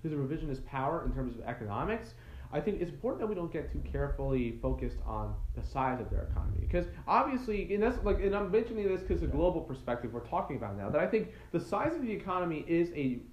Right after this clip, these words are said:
Speaker 1: worry from an American perspective. We don't want our enemy being wealthier than us, but I think if we're talking about it from a global perspective, there's something a lot more important, and that is avoiding self-sufficient states. Um, because basically what happens is that when you have a self-sufficient state,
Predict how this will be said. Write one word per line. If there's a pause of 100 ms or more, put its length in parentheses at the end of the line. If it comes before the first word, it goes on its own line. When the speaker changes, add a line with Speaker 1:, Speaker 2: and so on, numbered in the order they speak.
Speaker 1:
worry
from
an
American
perspective.
We
don't
want
our
enemy
being
wealthier
than
us, (300)
but
I
think
if
we're
talking
about
it
from
a
global
perspective,
there's
something
a
lot
more
important,
and
that
is (400)
avoiding
self-sufficient (300)
states. (480)
Um,
because
basically
what
happens
is
that
when
you
have
a
self-sufficient
state,